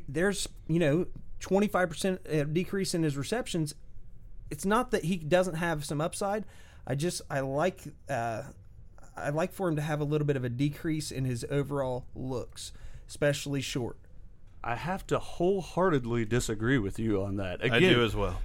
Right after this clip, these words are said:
Speaker 2: Jamison Crowder, when you look at the stats, he's not a huge yards per reception guy, but he does get force-fed the ball. Again, he, he was at a hundred targets the last two years. I think that shoots up. I think he goes for a hundred and twenty-five to a hundred and thirty-five targets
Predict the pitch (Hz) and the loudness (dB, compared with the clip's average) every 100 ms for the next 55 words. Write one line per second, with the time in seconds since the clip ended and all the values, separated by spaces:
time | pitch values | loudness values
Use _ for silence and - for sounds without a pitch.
0 | - 131 185 240 - 156 156 160 95 139 | -2 2 2 2 0 -2 2 2 2 4
1 | 190 170 208 151 120 - - 147 113 - | 4 8 8 6 -6 -2 4 4 4 -2
2 | - 117 123 113 127 160 156 120 113 - | -6 -4 -2 2 4 4 4 0 -4 0
3 | 160 180 117 113 127 135 - 117 110 - | 2 2 2 2 2 0 -4 -4 -4 0
4 | 131 139 104 95 90 98 104 110 113 127 | 0 0 -2 -4 -4 -4 0 2 2 -2
5 | - 127 123 - 143 147 143 135 175 165 | -6 -2 -2 -2 -2 0 -2 -4 -4 -4
6 | 98 107 151 127 104 123 113 78 - - | -6 2 4 4 2 -2 0 -4 -6 -6
7 | 120 120 113 131 139 - 123 139 139 - | -2 -2 2 4 4 4 2 2 2 2
8 | 147 139 110 - 104 113 120 - 123 113 | 2 2 -2 -2 2 2 0 -4 -4 0
9 | 120 139 - - - 123 151 208 143 160 | 2 0 -2 -14 -2 2 2 4 6 6
10 | - - 185 160 - 104 - - - - | 4 -2 0 0 0 -2 -2 -10 -18 -18
11 | - - 151 202 143 123 123 123 - 113 | -6 2 4 6 4 2 2 2 2 0
12 | 98 131 143 120 - 131 117 113 117 110 | 2 4 4 2 0 -2 0 2 2 4
13 | 95 123 127 113 - 139 156 117 104 90 | 2 2 2 0 0 0 0 0 -2 -2
14 | - - 196 127 - - | -2 2 4 4 -2 -6